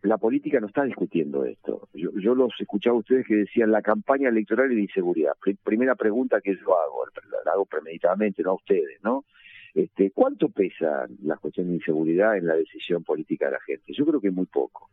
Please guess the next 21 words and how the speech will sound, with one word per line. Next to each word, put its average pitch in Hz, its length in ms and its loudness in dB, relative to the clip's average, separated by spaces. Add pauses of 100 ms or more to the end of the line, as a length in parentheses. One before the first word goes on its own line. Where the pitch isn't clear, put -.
(840)
Yo 143 140 2
creo 156 180 4
que 123 120 0
los 113 160 0
temas 123 220 0
de 113 60 0
inseguridad 104 480 2
sensibilizan 98 640 0
mucho 104 500 0
a 80 120 0
la - 180 -4
gente, 151 240 0
fundamentalmente 85 840 -2
donde 82 300 0
hay 85 180 -2 (520)
un 82 100 -2
mayor 82 340 2
nivel 90 440 2
de, 67 360 0 (760)
digamos, 87 420 2
de, 73 400 0